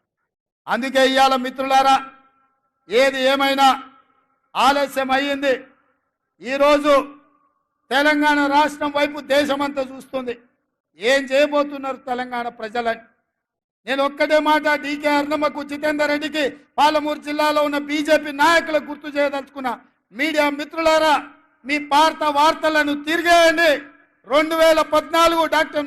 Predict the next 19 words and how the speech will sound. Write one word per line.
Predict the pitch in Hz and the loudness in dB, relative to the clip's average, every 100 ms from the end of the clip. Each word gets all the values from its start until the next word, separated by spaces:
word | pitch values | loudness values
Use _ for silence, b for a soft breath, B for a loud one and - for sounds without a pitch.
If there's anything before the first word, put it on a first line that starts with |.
| 294 | 0
నాగన్ | 330 320 302 | 0 0 -2
జనార్దన్ | 311 359 349 330 320 | 0 2 2 0 0
రెడ్డి | 311 311 | 0 0
గారు | 285 233 - _ _ _ | 0 -4 -12 _ _ _
మహబూబ్ | 262 330 339 | 2 2 2
నగర్ | 330 320 302 | 2 2 0
ఎంపీగా | 311 330 320 302 | -4 -2 -2 0
నిలబడ్డప్పుడు | 330 359 349 349 330 330 302 - - _ - 294 | 2 4 4 2 0 2 0 0 -12 _ -8 0
ఇదే | 349 330 302 | 4 4 2
గడ్డ | 311 339 330 | 0 2 0
మీద | 330 311 | -2 -8
నుంచి | 294 302 285 | -10 -4 -2
నరేంద్ర | 294 294 269 269 | -2 -4 -6 -4
మోడీ | 285 302 294 | -2 -2 -2
గారు | 285 269 240 - _ _ | -2 -2 -4 -10 _ _
పాలమూరు | 254 294 294 285 269 262 277 | 2 2 0 -4 -6 -6 -6
రంగారెడ్డి | 285 294 285 269 262 | -4 -4 -4 -6 -6
ఎత్తిపోతల | 262 269 269 269 254 247 | -10 -10 -12 -10 -10 -10
పథకానికి | 247 262 254 240 240 | -10 -4 -4 -4 -10